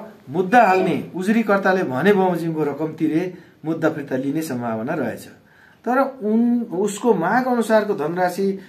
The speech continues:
नाफा कमाएको रकमभन्दा बिसौँ गुणा धेरै रहेछ। जुन रकम तिर्न कविन्द्र मन्जुर थिएनन्, रकम नतिरे जेल जाने पक्का पक्की। त्यही पनि अवैध व्यापारी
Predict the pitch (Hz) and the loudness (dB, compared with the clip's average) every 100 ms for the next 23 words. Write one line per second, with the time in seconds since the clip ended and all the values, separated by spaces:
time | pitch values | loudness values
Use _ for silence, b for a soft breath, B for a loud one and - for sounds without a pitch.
0 | B 131 165 190 214 220 185 190 185 185 | B -2 2 2 4 2 2 2 2 0
1 | 190 180 160 160 B B B 135 170 190 | 0 0 0 -2 B B B -2 0 2
2 | 170 165 208 175 180 233 277 302 330 269 | 2 2 2 0 0 -2 2 4 6 6
3 | 240 170 156 147 127 117 - - - _ | 6 6 4 2 0 -2 -8 -16 -20 _
4 | _ b b b b b 185 240 214 202 | _ b b b b b 2 6 6 4
5 | 196 190 190 180 175 160 156 156 143 143 | 0 0 0 0 0 2 2 0 -2 -4
6 | 139 135 - 180 123 98 - b b b | -4 -4 0 0 0 -6 -14 b b b
7 | b b b b b b 165 208 240 226 | b b b b b b 2 4 6 6
8 | 220 226 226 180 226 220 208 208 214 285 | 4 4 4 6 4 6 4 4 0 -2
9 | 147 120 - 139 151 170 170 139 - - | -2 -4 -6 -2 4 6 6 4 0 -10
10 | b b b b b b b - 262 320 | b b b b b b b 2 6 8
11 | 339 339 262 262 285 - 185 233 220 214 | 8 6 6 4 4 2 4 4 4 2
12 | 202 202 | 2 2